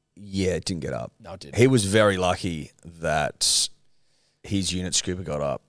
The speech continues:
Speaker 1: The
Speaker 2: See, I've got a
Speaker 1: bastard.
Speaker 2: bone of contention there, 'cause if that was me, there's no way I'm getting given those nine units.
Speaker 1: No, but he's, no, but he's got it on, and the bet stands.
Speaker 2: Yes.
Speaker 1: So it's live. The bet's
Speaker 2: Right.
Speaker 1: live.
Speaker 2: Well, I'm just saying I don't know that I would be afforded. This is what Tobler and I were discussing anyway in the green room. I know this is still a live read, but this is a bone of contention.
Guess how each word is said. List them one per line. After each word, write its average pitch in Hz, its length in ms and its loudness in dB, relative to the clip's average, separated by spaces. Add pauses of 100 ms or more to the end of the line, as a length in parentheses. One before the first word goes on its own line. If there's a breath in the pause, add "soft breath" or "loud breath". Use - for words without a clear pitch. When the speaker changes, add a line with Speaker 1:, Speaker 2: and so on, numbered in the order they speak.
(180)
Speaker 1:
The - 80 -2
Speaker 2:
See, 160 160 2
I've 165 160 6
got - 20 4
a 160 40 -2
Speaker 1:
bastard. 156 180 6
Speaker 2:
bone 127 180 4
of 113 60 -6
contention 117 400 -4
there, 107 80 -2
'cause - 100 -6
if 110 80 -6
that 135 140 6
was 113 100 -8
me, 113 200 0
there's 104 160 -6
no 104 180 -2
way 101 160 -4
I'm 101 140 -8
getting 95 220 -12
given 98 200 -10
those 92 180 -12
nine 87 220 -14
units. 87 120 -14
Speaker 1:
No, 104 60 4
but 95 100 2
he's, 98 280 2
no, 110 120 2
but 95 100 2
he's 92 100 0
got 110 200 6
it 92 80 2
on, 113 320 2 (200)
and 95 100 -2
the 90 60 2
bet 92 260 0
stands. 78 560 -4 (560)
Speaker 2:
Yes. - 440 -4 (100)
Speaker 1:
So 98 240 4
it's 90 180 0
live. 85 360 2
The 90 80 -8
bet's 98 200 4
Speaker 2:
Right. 95 80 4
Speaker 1:
live. 76 340 2
Speaker 2:
Well, 110 240 0
I'm 104 120 -6
just 101 160 -2
saying 95 200 -6
I 92 100 -4
don't 104 120 -4
know 101 100 -6
that 98 100 -6
I 95 80 -4
would 95 100 -6
be 98 120 -8
afforded. 95 420 -10
This 117 140 -2
is 107 100 -4
what 98 180 -10
Tobler 98 260 -6
and 87 80 -12
I 87 80 -12
were 80 60 -12
discussing 80 420 -6
anyway 76 180 -14
in 73 60 -16
the 73 60 -18
green 76 180 -16
room. 78 120 -18
I 87 40 -14
know 127 80 -4
this 170 100 -4
is - 40 -6
still - 260 -4
a - 20 -8
live 95 320 -6
read, 95 180 -6
but 78 80 -18
this 104 100 -8
is 90 60 -10
a 82 40 -14
bone 85 220 -10
of 85 60 -16
contention. 80 480 -16